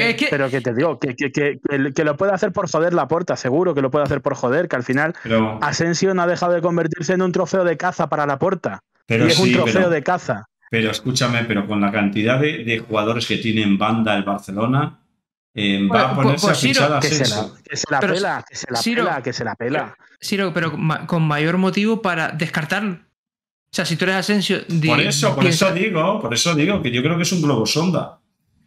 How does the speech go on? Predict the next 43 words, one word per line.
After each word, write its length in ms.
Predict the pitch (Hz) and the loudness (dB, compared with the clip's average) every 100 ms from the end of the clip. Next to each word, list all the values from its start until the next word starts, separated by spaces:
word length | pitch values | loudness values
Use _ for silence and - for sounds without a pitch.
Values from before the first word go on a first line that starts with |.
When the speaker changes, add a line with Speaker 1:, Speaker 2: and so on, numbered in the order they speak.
| - - | -20 -6
Speaker 3:
Que 180 | - 214 | 0 2
Speaker 1:
No, 80 | 277 | 4
no, 80 | 349 | 2
pero 80 | 240 | 2
Speaker 3:
que 40 | 202 | 2
Speaker 1:
me 60 | |
refiero, 300 | 202 330 285 - - | 0 0 0 -4 -8
si 140 | - 214 | -4 -2
tú 100 | 254 | 0
sabes 240 | 262 220 | 0 0
que 100 | 196 | 0
no 100 | 196 | 2
vas 120 | 233 | 2
a 20 | |
jugar 300 | 214 214 185 | 2 2 2
ahí, 200 | 175 180 196 | 2 0 2
no, 220 | 190 147 | 4 4
Speaker 3:
Claro. 240 | 151 160 | 4 2
Speaker 1:
porque 180 | 160 156 | 2 2
no, 180 | 160 180 165 | 0 -2 -2
porque 220 | 170 170 | -2 0
no 140 | 185 196 | 0 -2
ti-, 100 | - 165 | -6 -4
pues 160 | 170 | 0
di, 220 | 151 208 190 | 2 2 2
no, 180 | 185 214 | 0 2
ni 120 | 175 | 0
de 120 | 160 | 0
coña, 380 | 202 190 151 156 | 0 0 -2 -4
aunque 240 | - 170 - | -2 2 2
Speaker 3:
Claro. 220 | 214 202 | 2 0
Speaker 1:
en, 280 | 175 165 - - - | 0 0 -4 -10 -2
en 160 | 185 | 0
tu 100 | 170 | 2
cabeza 600 | 170 165 175 226 214 - _ _ | 0 -2 -2 -2 -4 -10 _ _
digas, 280 | 165 165 151 | -4 -2 0
"Pues 120 | 160 160 | 0 0
mira, 280 | 214 196 - - - | 0 -2 -8 -20 -4
igual 220 | 180 180 | 0 2
no 80 | 214 | 4
es 40 | 214 | 2
mala 180 | 247 | 2
opción". 360 | 196 233 226 170 | 0 0 0 -2